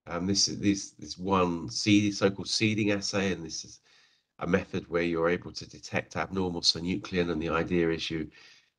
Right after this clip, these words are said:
you put the abnormal synuclein in with normal synuclein, you kind of shake it up, um, or, or there are other methods of doing this, and the abnormal synuclein turns the normal synuclein abnormal, if you like,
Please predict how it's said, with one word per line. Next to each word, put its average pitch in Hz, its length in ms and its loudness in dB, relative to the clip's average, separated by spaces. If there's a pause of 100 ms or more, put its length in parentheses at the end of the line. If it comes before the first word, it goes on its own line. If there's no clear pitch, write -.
(200)
you 92 80 0
put 98 220 6
the 90 80 8
abnormal 90 460 6
synuclein 87 800 0 (340)
in 90 220 4
with 87 180 0
normal 95 280 8
synuclein, 80 760 0
you 78 100 -8
kind 78 140 -4
of 76 60 -8
shake - 340 2
it 78 100 -2
up, 92 260 4 (500)
um, 80 520 0 (180)
or, 76 240 -2
or 71 260 -4 (420)
there 76 120 4
are 85 40 10
other 87 140 6
methods 80 380 -4
of 80 100 -12
doing 78 300 0
this, 80 260 -10 (600)
and 98 200 8
the 98 260 6 (380)
abnormal 113 420 8
synuclein 95 680 2
turns 101 300 6
the 95 80 -4
normal 87 320 2
synuclein 82 840 -2 (300)
abnormal, 90 540 4
if 69 140 -10
you 73 120 -6
like, 78 360 -4